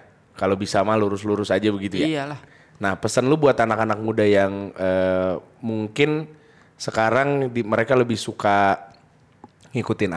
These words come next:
Speaker 1: arus, yang nggak, nggak salah sebenarnya
Speaker 2: Iya, iya,
Speaker 1: gitu
Speaker 2: iya,
Speaker 1: kan
Speaker 2: iya.
Speaker 1: ya. Lu ada pesan buat mereka nggak?
Speaker 2: Kalau buat saya mah anu udah baik-baik, bawa diri.
Speaker 1: Hmm.
Speaker 2: Karena udah aneh-aneh, apa aja udah.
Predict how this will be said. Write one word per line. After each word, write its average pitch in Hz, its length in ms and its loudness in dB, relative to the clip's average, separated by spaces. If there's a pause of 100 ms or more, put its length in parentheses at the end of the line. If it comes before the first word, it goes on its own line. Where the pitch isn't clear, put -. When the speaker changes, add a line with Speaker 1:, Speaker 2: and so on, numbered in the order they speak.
Speaker 1:
arus, 110 320 4
yang 107 100 2
nggak, 107 260 2
nggak 127 200 0
salah 156 340 4
sebenarnya 120 540 2
Speaker 2:
Iya, 104 80 4
iya, 98 80 0
Speaker 1:
gitu 95 160 -4
Speaker 2:
iya, 87 40 -6
Speaker 1:
kan 87 120 0
Speaker 2:
iya. 82 60 -6
Speaker 1:
ya. 76 60 -6 (360)
Lu 127 160 4
ada 110 180 4
pesan 101 340 -2 (360)
buat 92 220 -2
mereka 85 420 -4
nggak? - 180 -14 (640)
Speaker 2:
Kalau 127 260 -8
buat 123 200 -12
saya 135 160 -16
mah 143 200 -16
anu 143 140 -14
udah 151 140 -14
baik-baik, 123 680 -8
bawa 127 200 -14
diri. 131 400 -14 (580)
Speaker 1:
Hmm. 101 220 -12
Speaker 2:
Karena 135 160 -8
udah 151 180 -4
aneh-aneh, 151 540 -6
apa 123 240 -8
aja 151 240 -6
udah. 175 320 -4